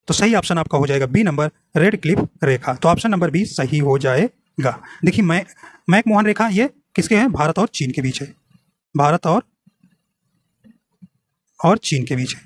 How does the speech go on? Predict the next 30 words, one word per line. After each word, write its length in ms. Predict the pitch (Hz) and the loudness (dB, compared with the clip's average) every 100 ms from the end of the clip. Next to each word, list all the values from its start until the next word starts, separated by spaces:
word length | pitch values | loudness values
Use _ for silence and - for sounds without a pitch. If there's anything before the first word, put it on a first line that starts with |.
| - | -8
ठीक 160 | - 208 | -2 0
है। 100 | 214 - _ _ _ _ _ _ - | -2 -4 _ _ _ _ _ _ -2
और 120 | 165 | 0
देखिए, 240 | 165 165 165 - _ _ _ _ _ _ _ _ _ _ _ - _ _ _ _ _ _ _ _ _ _ _ _ _ _ _ _ _ _ _ _ _ _ _ _ _ _ - - | 0 0 -4 -4 _ _ _ _ _ _ _ _ _ _ _ -20 _ _ _ _ _ _ _ _ _ _ _ _ _ _ _ _ _ _ _ _ _ _ _ _ _ _ -20 -6
देखिए, 260 | 185 214 247 - _ | -2 2 0 -2 _
मैडिसन 500 | 160 170 185 185 233 | 0 2 2 2 0
लाइन, 300 | 170 135 135 - - _ - | 0 -2 -6 -12 -20 _ -2
मैडिसन 380 | 175 185 175 262 | 2 2 2 2
रेखा 180 | 202 185 | 2 0
जो 100 | 170 | 0
है 60 | 165 | 2
ये 100 | 220 | 0
संयुक्त 300 | 190 220 214 | 0 0 2
राज्य 160 | 202 | 0
अमेरिका 280 | 175 175 190 | 2 0 2
और 100 | 202 - | 0 0
कनाडा 280 | 160 135 131 | -2 0 0
के 100 | 135 | -2
बीच 220 | 131 135 | -2 -2
है, 80 | 143 _ - | -4 _ -2
ठीक 160 | 208 | 0
है। 80 | 226 - _ _ _ - | 0 -4 _ _ _ 2
और 240 | 151 156 135 | 2 2 2
डूरंड 280 | 190 226 | 2 4
रेखा 220 | 220 208 214 | 2 0 0
जो 120 | 214 | 2
है 80 | 214 | 2
ये, 200 | 226 302 _ _ _ _ _ _ _ _ _ _ _ _ _ _ _ _ - | 0 -2 _ _ _ _ _ _ _ _ _ _ _ _ _ _ _ _ -2
डूरंड 280 | 165 190 220 | 2 2 2
रेखा 280 | 175 190 | 0 0